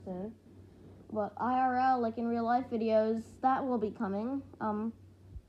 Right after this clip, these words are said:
I might gi-, give a tutorial later on how to start a fire or something, 'cause I don't know.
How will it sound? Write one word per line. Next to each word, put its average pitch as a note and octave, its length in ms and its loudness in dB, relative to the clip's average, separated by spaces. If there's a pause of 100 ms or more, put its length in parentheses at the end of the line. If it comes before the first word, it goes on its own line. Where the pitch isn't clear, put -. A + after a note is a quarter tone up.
(720)
I A#3 80 2
might C4+ 320 2
gi-, B3+ 160 2
give B3 200 2
a A#3 100 4
tutorial C4 640 2
later G#3 220 6
on G#3 160 6
how A#3+ 100 2
to G#3 100 2
start A3+ 260 2
a G#3+ 60 0
fire G#3+ 460 4
or G3+ 60 0
something, G#3+ 520 0
'cause A#3+ 240 0
I G3+ 100 6
don't G3 140 0
know. F#3 200 -2